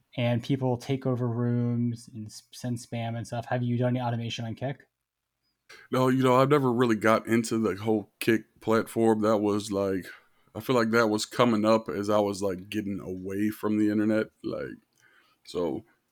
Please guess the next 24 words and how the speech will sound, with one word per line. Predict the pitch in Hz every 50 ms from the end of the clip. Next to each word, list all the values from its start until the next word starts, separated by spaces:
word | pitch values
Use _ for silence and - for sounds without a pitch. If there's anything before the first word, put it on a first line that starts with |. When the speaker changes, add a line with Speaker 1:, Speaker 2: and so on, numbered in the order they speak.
| _ _ _ _ _ -
Speaker 2:
I, | - - -
I | - 104
never | 104 107 110 113 120 113 113
really | 110 110 113 113 107
got | 95 87 104 107 98 -
into | 95 110 110 107 -
the | 101 95 95
Kick | - - - 110 113 113 - - - -
thing, | - 107 110 120 127 127
but | 113 107 101
I, | 95 95 101 87 - 76 71 90 101
I | 104
have | 110 123 135 135 117
heard | 127 127 139 135
some | - 110 117
things | - 127 123 120 117
about | 120 110 120 117 110 -
Kick, | - 123 127 127
and | - 90
it | 85 78 -
seems | - 123 120 117
like | 113 110 107
it's | 104 98 - - - _ _ - - - -
quite | - 107 107 113 117 104